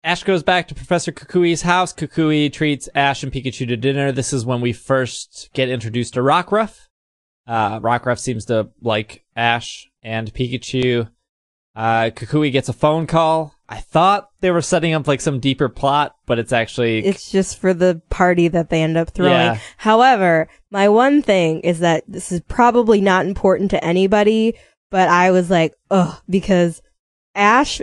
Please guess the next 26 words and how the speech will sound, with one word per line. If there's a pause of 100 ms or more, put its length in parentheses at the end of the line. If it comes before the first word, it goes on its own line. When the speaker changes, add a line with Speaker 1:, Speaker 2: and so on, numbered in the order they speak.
(140)
Speaker 2:
ate
all
of
his
food
before
Kukui
even
sat
down. (380)
And
I
was
just
like, (100)
"Oh, (180)
child, (380)
why,
Speaker 1:
Very,
very
rude.
Speaker 2:
why
are
you
like (280)
this